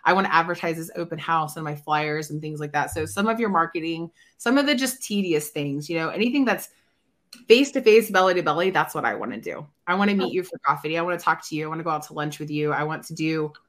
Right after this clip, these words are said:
whatever we need to do face-to-face. And then anything that's that I can convey the information and somebody else make it look pretty. I used to wanna do all of that 'cause, like, it won't look like my brand. It won't this, it won't that. And I've, I've had to let that go 'cause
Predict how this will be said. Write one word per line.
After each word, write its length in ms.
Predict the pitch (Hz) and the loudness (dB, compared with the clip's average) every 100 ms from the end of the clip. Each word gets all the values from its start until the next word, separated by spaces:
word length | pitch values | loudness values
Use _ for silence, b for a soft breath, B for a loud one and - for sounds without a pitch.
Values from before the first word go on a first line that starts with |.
| _ | _
whatever 380 | 165 170 170 156 | 0 2 2 0
we 180 | 151 160 | -2 -4
need 140 | 151 | -6
to 60 | 151 | -6
do 200 | 151 147 | -6 -4
face-to-face. 760 | 151 151 151 - 156 214 208 - b b - | -4 -4 -4 -2 0 0 -4 -16 b b -4
And 80 | 180 | -2
then 100 | - | -2
anything 480 | 175 196 202 202 | 0 0 2 0
that's 380 | 185 151 - - _ _ _ _ _ _ - | 0 -4 -8 -18 _ _ _ _ _ _ -2
that 120 | 165 | 2
I 120 | 165 | 2
can 540 | 165 185 160 151 139 - _ _ | 2 -2 -2 -2 -4 -8 _ _
convey 600 | - 202 160 151 175 180 175 | -2 2 2 2 6 6 6
the 180 | 165 | 2
information 920 | 165 160 143 151 156 - 143 139 147 - _ | -2 -2 -2 -2 -2 -4 -4 -2 -4 -6 _
and 140 | 165 165 | -6 -2
somebody 260 | 160 151 | -2 0
else 160 | 151 143 | 0 -2
make 160 | 147 - | -4 -4
it 100 | 143 | -6
look 180 | 143 | -6
pretty. 540 | - 143 147 214 247 _ _ _ _ _ _ _ _ _ _ _ - | -4 -4 -2 -2 -4 _ _ _ _ _ _ _ _ _ _ _ 4
I 80 | 214 | 6
used 240 | 277 294 | 8 6
to 60 | 320 | 6
wanna 180 | 294 233 | 8 6
do 160 | 208 | 4
all 180 | 185 180 | 2 0
of 80 | 156 | 2
that 160 | 143 | 0
'cause, 160 | - 220 | -2 -2
like, 140 | 240 247 | -2 -2
it 160 | 302 | -2
won't 240 | 294 311 294 | 2 2 2
look 240 | 311 311 | -4 -2
like 160 | 294 285 | -2 0
my 200 | 269 285 | 0 0
brand. 500 | 247 262 277 269 247 | 0 0 0 0 -2
It 100 | 247 | -2
won't 260 | 254 269 247 | -2 -2 0
this, 220 | 262 254 | -2 -2
it 80 | 226 | -4
won't 180 | 233 | 0
that. 280 | 226 220 196 | 2 4 4
And 100 | 185 | 2
I've, 260 | 190 175 - | 2 0 -6
I've 200 | 170 170 | -4 -2
had 180 | 170 165 | -2 -4
to 60 | 156 | -4
let 220 | 139 139 | -6 -8
that 180 | 117 - | -10 -8
go 200 | 127 - | -10 -8
'cause 300 | 185 170 | -6 -6